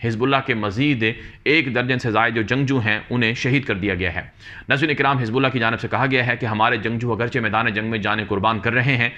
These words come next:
लेकिन हम भी गज़ा और फ़लस्तीन की मदद और नुसरत से पीछे नहीं हटेंगे। एक और ख़बर गज़ा और इसराइल की जंग से मुताल्लिक़ आपके सामने रखेंगे।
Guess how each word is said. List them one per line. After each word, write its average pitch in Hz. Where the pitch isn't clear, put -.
लेकिन 131
हम 143
भी 139
गज़ा 120
और 123
फ़लस्तीन 120
की 117
मदद 110
और 107
नुसरत 110
से 123
पीछे 117
नहीं 107
हटेंगे। 90
एक 143
और 180
ख़बर 160
गज़ा 131
और 147
इसराइल 143
की 139
जंग 127
से 131
मुताल्लिक़ 123
आपके 113
सामने 113
रखेंगे। 127